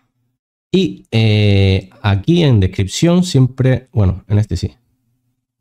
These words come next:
Siempre en los requerimientos te van a pedir el Bepinex, que es el principal igual que el antes. Lo descargamos de aquí, el Bepinex, le tienes que dar aquí a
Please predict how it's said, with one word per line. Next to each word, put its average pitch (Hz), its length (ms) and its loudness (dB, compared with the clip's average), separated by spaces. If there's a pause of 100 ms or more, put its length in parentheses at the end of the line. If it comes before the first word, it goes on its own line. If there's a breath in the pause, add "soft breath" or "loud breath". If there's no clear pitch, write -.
(480 soft breath)
Siempre 151 280 0
en 156 60 4
los 131 80 0
requerimientos 131 640 0 (500)
te 110 80 -2
van 110 80 2
a 117 80 2
pedir 113 160 2
el 110 80 2
Bepinex, - 760 -4 (280)
que 107 120 2
es 101 40 2
el 98 180 0
principal 98 380 -2
igual 92 220 0
que - 80 -6
el 87 80 0
antes. - 300 -8 (380)
Lo 90 60 -2
descargamos 90 460 0
de 87 80 0
aquí, 135 240 0
el 120 80 2
Bepinex, 139 720 0
le 98 80 -4
tienes 85 200 -2
que - 120 -6
dar 85 140 0
aquí 85 440 -2 (160)
a 82 400 -4